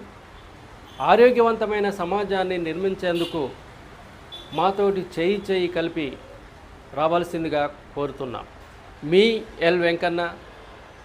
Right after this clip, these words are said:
ఆక్యుపంక్చర్, ఆక్యుప్రెషర్ హీలర్, కైరో ప్రాక్టీషనర్.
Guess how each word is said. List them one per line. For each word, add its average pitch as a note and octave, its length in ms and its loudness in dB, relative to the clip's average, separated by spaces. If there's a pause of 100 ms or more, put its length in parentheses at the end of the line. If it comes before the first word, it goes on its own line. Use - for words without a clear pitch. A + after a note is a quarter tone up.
(380)
ఆక్యుపంక్చర్, F3 800 0 (540)
ఆక్యుప్రెషర్ D#3 800 -2 (440)
హీలర్, D3 320 2 (1200)
కైరో F3 400 2 (260)
ప్రాక్టీషనర్. C#3 680 -2